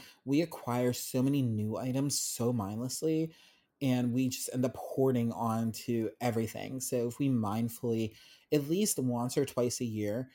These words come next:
think, "Let's do an audit of our closet or an audit of things that we have. Is there things that we can donate? Are there things that we need to throw away that we've been holding on to?" Then I would say that you end up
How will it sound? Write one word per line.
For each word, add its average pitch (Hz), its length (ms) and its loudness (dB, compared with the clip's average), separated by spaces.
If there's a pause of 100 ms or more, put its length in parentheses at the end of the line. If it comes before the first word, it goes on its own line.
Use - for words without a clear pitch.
(240)
think, 123 440 0 (240)
"Let's 120 480 -2 (260)
do 120 400 2
an 127 140 -2
audit 127 480 0 (120)
of 117 200 0
our 113 120 2
closet 135 680 -2
or 120 160 2
an 117 180 -4
audit 120 460 0
of 127 140 -4
things 120 280 -2
that 127 140 -2
we 131 80 -2
have. 123 380 -6 (300)
Is 131 140 0
there 147 200 2
things 139 340 -2
that 131 160 0
we 135 80 -2
can 123 240 -2
donate? 123 600 -2 (800)
Are 127 160 4
there 127 180 4
things 127 340 2
that 120 160 2
we 123 100 4
need 120 240 0
to 120 100 -2
throw 113 280 0
away 175 320 4
that 117 180 4
we've 113 180 0
been 113 140 0
holding 131 340 0
on 233 200 2 (100)
to?" 95 260 -4 (480)
Then 185 400 0
I 139 140 0
would 165 160 2
say 151 280 2
that 143 280 -2
you 143 260 0
end 139 160 0
up 139 140 2